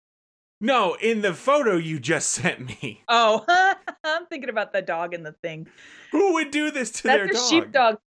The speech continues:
Speaker 2: That's a sheepdog getting shaved.
Speaker 1: Who would do this?
Speaker 2: It's a sheepdog getting shaved.
Speaker 1: That's not a
Speaker 2: Sheep-
Speaker 1: sheepdog. That's
Speaker 2: Yes,
Speaker 1: a
Speaker 2: it
Speaker 1: different
Speaker 2: is.
Speaker 1: kind of dog.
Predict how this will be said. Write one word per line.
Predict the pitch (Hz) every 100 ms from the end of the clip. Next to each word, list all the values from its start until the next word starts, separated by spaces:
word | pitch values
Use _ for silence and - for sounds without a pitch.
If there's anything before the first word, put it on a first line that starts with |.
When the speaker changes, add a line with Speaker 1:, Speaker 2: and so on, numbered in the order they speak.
| -
Speaker 2:
That's | 330
a | 330
sheepdog | - 294 - 208 190 190
getting | 214 190
shaved. | - 190 175 165 - _ _ _ _
Speaker 1:
Who | -
would | 392 403 392
do | 381 403 381
this? | 320 233 - _ _ _ _ _ _ _ _ _ -
Speaker 2:
It's | 359 370
a |
sheepdog | 349 370 403 269 226
getting | 202 -
shaved. | - 311 285 226 220 - _ _ _ _ _ _ _ _ _ -
Speaker 1:
That's | 175
not | 208
a | 392
Speaker 2:
Sheep- | 415 415
Speaker 1:
sheepdog. | - 85 101 220 _ _ _ _ -
That's | 127
Speaker 2:
Yes, | 403
Speaker 1:
a |
Speaker 2:
it |
Speaker 1:
different | 427 480 214
Speaker 2:
is. |
Speaker 1:
kind | 92 80
of |
dog. | 82 -